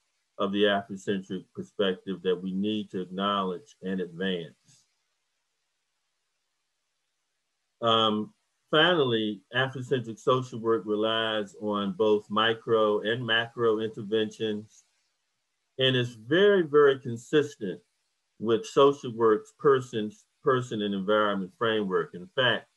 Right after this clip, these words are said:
we will talk later how that, why that's so, because the environment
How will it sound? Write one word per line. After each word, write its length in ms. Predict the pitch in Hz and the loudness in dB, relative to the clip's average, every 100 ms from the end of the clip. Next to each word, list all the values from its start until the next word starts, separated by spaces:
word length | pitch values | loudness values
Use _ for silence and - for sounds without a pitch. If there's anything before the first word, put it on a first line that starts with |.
| _ _ _ | _ _ _
we 140 | 104 113 | -6 -4
will 140 | 104 | -4
talk 280 | 104 117 101 | 0 2 2
later 480 | 101 117 135 104 98 | 0 2 2 2 -2
how 200 | 110 104 | -2 -2
that, 260 | 98 101 95 _ _ 98 | -2 -4 -4 _ _ -4
why 220 | 107 104 | -2 0
that's 380 | 98 92 - - | -2 -6 -14 0
so, 420 | 139 120 92 92 _ _ _ _ _ _ - | 4 4 2 -4 _ _ _ _ _ _ -10
because 400 | 98 123 110 101 | 0 2 2 0
the 160 | 107 | -2
environment 880 | 101 98 110 135 151 135 117 104 95 | 0 -2 0 0 2 0 0 -4 -4